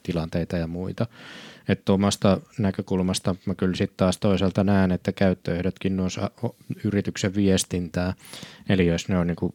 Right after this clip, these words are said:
epäselkeät tai jos niissä on jotain semmosia tosi pahoja ehtoja, niin ihmiset saattaa nostaa niistä äläkään somessa tai missä tahansa muussa, joten niistä kannattaa tehdä kuitenkin semmoista, että ne on niinku käyttäjän puolella ja ne on kuitenkin, ö,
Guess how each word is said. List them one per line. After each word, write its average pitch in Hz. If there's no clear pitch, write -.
epäselkeät 92
tai 87
jos 87
niissä 90
on 92
jotain 92
semmosia 87
tosi 101
pahoja 95
ehtoja, 87
niin 85
ihmiset 92
saattaa 135
nostaa 131
niistä 110
äläkään 98
somessa 104
tai 95
missä 101
tahansa 90
muussa, 92
joten 90
niistä 85
kannattaa 98
tehdä 95
kuitenkin 107
semmoista, 95
että 92
ne 98
on 92
niinku 90
käyttäjän 95
puolella 87
ja 82
ne 85
on 82
kuitenkin, 92
ö, 95